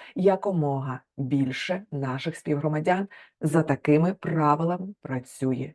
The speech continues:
YouTube. Що ж, розпочнемо з цієї важливої новини, а саме з підписання вчора, другого квітня дві тисячі двадцять четвертого року, президентом України проекту закону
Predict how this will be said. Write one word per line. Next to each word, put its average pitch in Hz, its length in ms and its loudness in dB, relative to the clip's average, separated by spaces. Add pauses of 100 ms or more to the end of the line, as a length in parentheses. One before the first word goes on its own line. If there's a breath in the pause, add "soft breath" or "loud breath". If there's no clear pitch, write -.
YouTube. 123 400 -12 (680 loud breath)
Що 208 280 6
ж, - 180 -2
розпочнемо 170 920 0
з 160 80 -8
цієї 143 540 2
важливої 147 500 0
новини, 151 460 -2
а 160 100 -4
саме 139 460 -10
з - 120 -20
підписання 180 960 -4 (840)
вчора, 151 440 4 (140)
другого 180 520 2
квітня 151 420 -2
дві 143 120 -2
тисячі 165 360 -6
двадцять 160 400 -2
четвертого 135 760 -6
року, 165 400 0 (240 loud breath)
президентом 160 800 2
України 165 560 0
проекту 139 600 -4
закону 160 460 -4